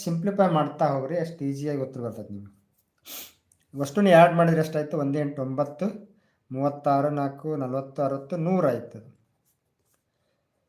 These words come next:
ಈ ನೂರನ್ನು, ಆ, ಘಾತಾಂಕ ರೂಪದಲ್ಲಿ, ಯಾವ ಸಂಖ್ಯೆಯ ಘಾತಾಂಕ ರೂಪದಲ್ಲಿ ಬರೆದಾಗ ನೂರು ಬರ್ತೈತೆ ಅಂದ್ರೆ ಟೆನ್ ಸ್ಕ್ವೇರ್ ಅಂತ ಬರಿಬೋದು ಇದನ್ನ.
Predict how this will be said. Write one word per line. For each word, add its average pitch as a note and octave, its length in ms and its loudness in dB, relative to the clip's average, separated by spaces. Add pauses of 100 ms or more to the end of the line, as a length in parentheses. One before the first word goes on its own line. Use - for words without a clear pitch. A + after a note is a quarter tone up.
(2500)
ಈ D#3+ 120 2
ನೂರನ್ನು, D#3+ 600 6 (1120)
ಆ, C#3+ 100 -4 (580)
ಘಾತಾಂಕ D#3+ 560 4
ರೂಪದಲ್ಲಿ, E3+ 500 4
ಯಾವ D#3+ 260 10
ಸಂಖ್ಯೆಯ E3+ 600 2
ಘಾತಾಂಕ E3 460 2
ರೂಪದಲ್ಲಿ D#3 340 -2
ಬರೆದಾಗ D3+ 320 2
ನೂರು D3+ 180 -2
ಬರ್ತೈತೆ C3 340 -6
ಅಂದ್ರೆ F3 460 -4
ಟೆನ್ E3 220 2
ಸ್ಕ್ವೇರ್ G3+ 320 4
ಅಂತ E3 200 -2
ಬರಿಬೋದು A#2+ 440 -6
ಇದನ್ನ. G#2+ 220 -12